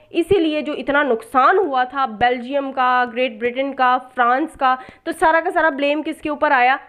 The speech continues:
Germany के ऊपर आया। उसके बाद reparations, Reparations क्या है? Fine किया गया था किसको? Germany को। Great Britain, Belgium और France को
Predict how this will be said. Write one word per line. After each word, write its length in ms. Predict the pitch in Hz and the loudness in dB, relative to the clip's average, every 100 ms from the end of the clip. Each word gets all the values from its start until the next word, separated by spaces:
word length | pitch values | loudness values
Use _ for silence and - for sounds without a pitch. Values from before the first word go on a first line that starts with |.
| 214 | -4
Germany 440 | 233 220 220 220 | -2 0 0 -2
के 100 | 208 | -2
ऊपर 280 | 156 - 180 | -4 -4 -6
आया। 220 | 165 165 | -4 -4
उसके 220 | 294 - | -2 0
बाद 220 | 415 359 294 | 2 2 2
reparations, 680 | 277 285 294 294 269 208 | 0 0 -2 -2 -4 -4
Reparations 560 | 220 233 311 311 349 320 | -2 0 -2 -4 -8 -2
क्या 160 | 330 | 0
है? 140 | 330 349 | 2 0
Fine 480 | - 294 294 339 339 | 0 2 2 2 -2
किया 300 | 285 269 269 | -2 -2 0
गया 300 | 233 220 220 | 0 -2 -2
था 180 | 226 | -6
किसको? 480 | 233 302 302 - 233 | -6 -8 -10 -4 -2
Germany 500 | 220 240 285 330 330 | 0 0 2 2 2
को। 300 | 254 220 254 - - - - _ 220 | 2 2 0 -4 -20 -20 -20 _ -2
Great 440 | 277 339 381 392 | 0 2 2 0
Britain, 440 | 349 - 359 349 | -2 0 0 0
Belgium 640 | 277 269 277 269 302 311 320 | 2 2 2 -2 0 0 0
और 200 | 277 285 | -2 -4
France 640 | - 262 254 277 339 - | -2 0 2 2 -2 -6
को 420 | - 277 285 302 | -4 0 2 0